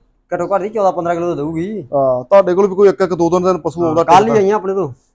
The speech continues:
Speaker 2: ਹਾਂ, ਇੱਕ ਅੱਧੇ ਦਿਨ ਚ ਕੀ ਸੇਵਾ ਹੁੰਦੀ ਆ?
Speaker 1: ਹਾਂ।
Speaker 2: ਕੋਈ ਪਤਾ
Speaker 1: ਬਾਕੀ
Speaker 2: ਲੱਗਦਾ
Speaker 1: ਨਵੀਂ
Speaker 2: ਹਫ਼ਤੇ
Speaker 1: ਥਾਂ
Speaker 2: ਖੰਡ
Speaker 1: ਵੀ
Speaker 2: ਤੱਕ
Speaker 1: ਕਰ
Speaker 2: ਪਸ਼ੂ।
Speaker 1: ਜਾਂਦੀਆਂ।
Speaker 2: ਹਾਂ, ਨਵੀਂ ਥਾਂ ਦਾ ਉਪਰਾ ਵੀ
Speaker 1: ਨਵੀਂ
Speaker 2: ਕਰਦਾ
Speaker 1: ਥਾਂ ਦਾ
Speaker 2: ਪਸ਼ੂ।
Speaker 1: ਉਪਰਾ ਵੀ ਕਰ ਜਾਂਦੀਆਂ।
Speaker 2: ਲੈ ਵੀ ਕੁਲਦੀਪ, ਇੱਕ ਜਿਹੜੀ ਲਾਸਟ ਵਿੱਚ ਆਪਣੇ ਕੋਲ ਜਿਹੜੀ ਆ ਜਰਸੀ ਕ੍ਰਾਸ ਆ ਗਈ ਆ।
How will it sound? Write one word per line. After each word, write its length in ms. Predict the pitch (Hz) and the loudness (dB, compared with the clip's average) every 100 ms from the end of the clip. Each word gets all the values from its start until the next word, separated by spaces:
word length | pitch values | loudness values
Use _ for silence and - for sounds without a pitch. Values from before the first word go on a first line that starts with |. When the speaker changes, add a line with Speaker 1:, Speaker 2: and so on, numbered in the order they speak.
| _ | _
Speaker 2:
ਹਾਂ, 140 | 147 151 | -2 -2
ਇੱਕ 80 | 165 202 | 2 2
ਅੱਧੇ 160 | 202 220 | 6 4
ਦਿਨ 140 | 208 | 4
ਚ 60 | 196 | 0
ਕੀ 160 | 185 | -6
ਸੇਵਾ 220 | 160 170 | -4 -2
ਹੁੰਦੀ 220 | 175 139 139 | -2 -4 -10
ਆ? 40 | 123 | -8
Speaker 1:
ਹਾਂ। 360 | 139 131 120 113 _ _ | -8 -6 -10 -14 _ _
Speaker 2:
ਕੋਈ 100 | 180 | -4
ਪਤਾ 260 | 185 175 | 0 4
Speaker 1:
ਬਾਕੀ 140 | 196 214 | 4 6
Speaker 2:
ਲੱਗਦਾ 140 | 202 | 4
Speaker 1:
ਨਵੀਂ 200 | 196 185 | 6 4
Speaker 2:
ਹਫ਼ਤੇ 120 | 202 | 4
Speaker 1:
ਥਾਂ 80 | 190 | 4
Speaker 2:
ਖੰਡ 120 | 185 | 2
Speaker 1:
ਵੀ 60 | 214 | 2
Speaker 2:
ਤੱਕ 100 | 185 | 2
Speaker 1:
ਕਰ 60 | 185 | 2
Speaker 2:
ਪਸ਼ੂ। 80 | |
Speaker 1:
ਜਾਂਦੀਆਂ। 320 | 170 170 175 151 | 0 -2 -6 -10
Speaker 2:
ਹਾਂ, 460 | - 143 139 131 | -10 -6 -4 -4
ਨਵੀਂ 240 | 139 160 165 | -4 -4 -2
ਥਾਂ 140 | 165 | 0
ਦਾ 60 | 170 | 0
ਉਪਰਾ 200 | 160 170 | 0 0
ਵੀ 80 | |
Speaker 1:
ਨਵੀਂ 140 | 156 156 | 0 0
Speaker 2:
ਕਰਦਾ 160 | 151 | 0
Speaker 1:
ਥਾਂ 100 | 151 | -2
ਦਾ 60 | 151 | -2
Speaker 2:
ਪਸ਼ੂ। 100 | 147 | -4
Speaker 1:
ਉਪਰਾ 160 | - 156 | -4 -6
ਵੀ 80 | |
ਕਰ 140 | 147 131 | -4 -6
ਜਾਂਦੀਆਂ। 220 | 127 135 | -4 2
Speaker 2:
ਲੈ 60 | 196 | 2
ਵੀ 80 | |
ਕੁਲਦੀਪ, 300 | 214 202 214 | 4 2 2
ਇੱਕ 100 | 220 | 2
ਜਿਹੜੀ 180 | 214 214 | 0 0
ਲਾਸਟ 300 | 185 180 196 | 4 4 4
ਵਿੱਚ 140 | 190 180 | 0 0
ਆਪਣੇ 180 | 170 | -2
ਕੋਲ 120 | 180 170 | -4 0
ਜਿਹੜੀ 140 | 170 | 0
ਆ 80 | 185 | 0
ਜਰਸੀ 280 | 160 - 160 | -2 -6 -6
ਕ੍ਰਾਸ 280 | 151 151 | -4 -2
ਆ 60 | 147 | -4
ਗਈ 180 | 135 | -6
ਆ। 40 | 139 | -10